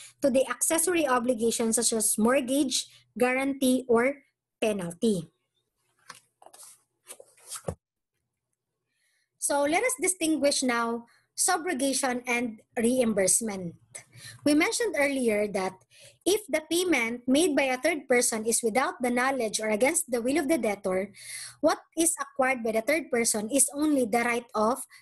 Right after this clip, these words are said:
reimbursement, insofar as the payment has been beneficial to the debtor. However,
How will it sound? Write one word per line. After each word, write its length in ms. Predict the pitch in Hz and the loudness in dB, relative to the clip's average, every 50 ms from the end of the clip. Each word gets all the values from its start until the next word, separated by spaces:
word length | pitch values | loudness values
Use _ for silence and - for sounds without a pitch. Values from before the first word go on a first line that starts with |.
| _ _ - | _ _ -2
reimbursement, 1120 | 226 240 247 - 233 233 220 220 220 180 185 175 170 - - 214 233 240 240 196 175 170 - _ _ _ _ _ _ - | 0 0 0 0 0 2 2 4 4 4 2 2 2 2 0 0 -2 -2 -2 -4 -8 -14 -18 _ _ _ _ _ _ 0
insofar 800 | 254 262 254 - - 330 370 370 - - 262 240 226 226 247 247 - - - - - - | 0 2 2 0 -2 -2 -4 -4 -4 -4 -2 -2 -2 -2 -4 -6 -12 -20 -20 -14 -8 -6
as 100 | 233 - | -4 -4
the 140 | - 233 254 | -2 -4 -4
payment 500 | 262 - 294 320 311 285 240 226 226 - - | -2 0 2 4 4 4 2 0 -2 -2 -2
has 180 | 294 311 320 - 269 | -2 -2 -2 -2 -2
been 240 | 285 294 285 269 208 | -2 -2 0 0 0
beneficial 720 | 233 226 240 254 254 - 214 214 - - 196 190 190 190 - - - - - _ - | 0 0 0 0 -2 -4 -6 -6 -6 -4 -6 -6 -8 -10 -14 -20 -20 -20 -20 _ 0
to 140 | 302 294 254 | 2 4 4
the 300 | 220 226 214 220 254 262 - _ _ _ _ _ _ _ _ _ _ _ _ _ _ - - - _ | 4 2 0 0 -2 -4 -10 _ _ _ _ _ _ _ _ _ _ _ _ _ _ -20 -20 -16 _
debtor. 720 | 220 202 185 175 170 170 - 240 233 240 226 196 175 175 _ _ _ _ _ _ _ _ _ _ _ _ _ _ _ _ _ _ _ _ _ _ _ | -6 -2 -2 -2 -2 0 2 2 4 4 2 -2 -6 -10 _ _ _ _ _ _ _ _ _ _ _ _ _ _ _ _ _ _ _ _ _ _ _
However, 560 | - 254 262 247 285 349 415 277 262 254 247 | -2 0 0 2 2 0 0 -2 -2 -2 -4